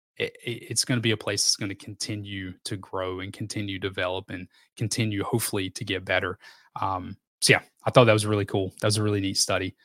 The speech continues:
I'd love to know if anyone who watches the show has started a business here, from, moved here from out of state to start a business here,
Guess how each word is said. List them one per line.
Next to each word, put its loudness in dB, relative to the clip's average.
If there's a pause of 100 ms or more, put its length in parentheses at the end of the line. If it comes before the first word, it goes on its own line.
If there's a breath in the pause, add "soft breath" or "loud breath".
(1160 soft breath)
I'd 8
love 10
to 6
know 12
if 8
anyone 8
who 2
watches 2
the -8
show 0 (340)
has -2
started 0
a -4
business -2
here, -2 (420 soft breath)
from, 0 (280)
moved 8
here 2
from -6
out 2
of -4
state -2
to -2
start 2
a -2
business 0
here, -2